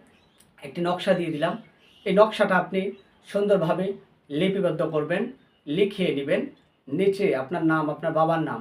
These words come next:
আপনার স্ত্রীর নাম, আপনার স্ত্রীর মায়ের নাম লিখে এটাকে ভাঁজ করে তাবিজের মধ্যে ভরে মাটির নিচে রেখে দিবেন, অথবা গাছের ডালে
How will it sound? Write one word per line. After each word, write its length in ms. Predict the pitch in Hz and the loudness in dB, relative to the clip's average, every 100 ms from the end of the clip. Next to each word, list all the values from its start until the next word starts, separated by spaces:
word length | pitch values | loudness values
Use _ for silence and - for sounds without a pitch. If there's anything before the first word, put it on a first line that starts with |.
| 123 | -10
আপনার 180 | 127 160 160 | -10 -8 -8
স্ত্রীর 260 | - 196 175 | -4 -2 -2
নাম, 100 | 175 165 | -2 -2
আপনার 180 | 151 160 156 | -4 -4 -6
স্ত্রীর 200 | 160 165 156 | -6 -6 -2
মায়ের 200 | 160 180 170 | -2 0 -2
নাম 100 | 151 | -2
লিখে 220 | 151 - 202 190 | -6 -4 -4 -2
এটাকে 240 | 160 151 143 | -6 -8 -8
ভাঁজ 180 | 139 156 - | -6 -6 -4
করে 180 | 190 180 - - _ _ - | -2 -2 -2 -10 _ _ -6
তাবিজের 380 | 151 165 165 165 156 | -4 -2 0 0 -2
মধ্যে 200 | 160 151 139 | -2 -2 0
ভরে 180 | 156 233 - _ _ - 131 | 0 -2 -4 _ _ -10 -2
মাটির 300 | 165 170 190 185 | -2 0 0 -2
নিচে 160 | 170 175 | -2 -4
রেখে 180 | 160 160 | -4 -4
দিবেন, 200 | 170 226 262 - _ _ 147 | 0 0 -2 -10 _ _ -4
অথবা 220 | 151 165 156 | -2 0 0
গাছের 280 | 151 156 160 | -2 -4 -4
ডালে 180 | 147 151 | -2 -2